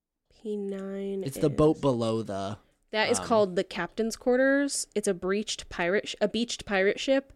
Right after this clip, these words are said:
Speaker 1: um, and that is a private club for high-paying members to
Speaker 2: Oh,
Speaker 1: enjoy,
Speaker 2: gotcha.
Speaker 1: like, drinks and smokes and stuff quietly.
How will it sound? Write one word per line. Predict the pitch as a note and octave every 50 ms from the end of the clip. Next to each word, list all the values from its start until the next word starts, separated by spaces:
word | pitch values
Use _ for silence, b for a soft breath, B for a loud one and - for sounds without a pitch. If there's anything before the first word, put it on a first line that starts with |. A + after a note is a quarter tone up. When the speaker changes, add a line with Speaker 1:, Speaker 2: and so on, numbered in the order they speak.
| b b b b b b b -
Speaker 1:
um, | G3 F#3 F3+ F3 F3 E3+ - -
and | F#3+ G3 F#3+
that | F3 - -
is | F#3+ G3 F#3+
a | F3 E3+
private | - - - - - F#3+ F#3+ F#3+ F#3 F#3+ - -
club | - - G#3 F#3+ F3 D#3+ -
for | - - F#3+
high-paying | F#3 - - F3+ F3 F3 - - F#3 F3 F3 E3 F3+
members | E3+ E3+ F3 F#3 - A#2 F#2+ G2+ - - -
to | - - -
Speaker 2:
Oh, | C#3 B2+
Speaker 1:
enjoy, | A#2+ - -
Speaker 2:
gotcha. | D3+ E3+ - - F#2 F#2+ - - - -
Speaker 1:
like, | G3 F#3 F3 - -
drinks | - F3 D#3 C#3 - -
and | - -
smokes | - - - - - - -
and | -
stuff | - - - -
quietly. | - - G2+ G#2+ - - - - - B3 -